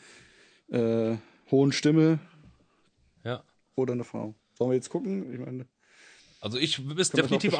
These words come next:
Speaker 1: beschreiben?
Speaker 2: aufschreiben. Ich, äh, werde Hause, zu Hause mal nachgucken. Äh, mir hat's sehr gut gefallen, ja.
Speaker 1: Ja, mir hat's auch gut gefallen. Doch, es hatte sowas,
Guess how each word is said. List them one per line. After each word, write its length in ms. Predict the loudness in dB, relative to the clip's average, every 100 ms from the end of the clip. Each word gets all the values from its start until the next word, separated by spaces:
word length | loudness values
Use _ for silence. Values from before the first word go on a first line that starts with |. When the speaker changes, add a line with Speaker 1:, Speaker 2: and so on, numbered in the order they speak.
| 4
Speaker 1:
beschreiben? 200 | 4 6
Speaker 2:
aufschreiben. 280 | 4 2 -2
Ich, 180 | -4 -6
äh, 380 | -6 -6 -6 -10 -18 _
werde 180 | -2 0
Hause, 280 | 2 0 -2
zu 120 | -2 2
Hause 180 | 2 2
mal 80 | 0
nachgucken. 560 | -2 -4 -6 -4 -6 -4
Äh, 240 | -2 -4 -8 -8 2
mir 100 | 2
hat's 160 | 2
sehr 100 | 2
gut 160 | 2 0
gefallen, 360 | -2 -4 -4 -6
ja. 100 | -2
Speaker 1:
Ja, 140 | 0
mir 80 | 0
hat's 120 | -2
auch 140 | -2
gut 140 | -4 -6
gefallen. 380 | -8 -8 -8 -10
Doch, 120 | -12
es 120 | -6
hatte 180 | -2 0
sowas, 400 | 2 2 2 -4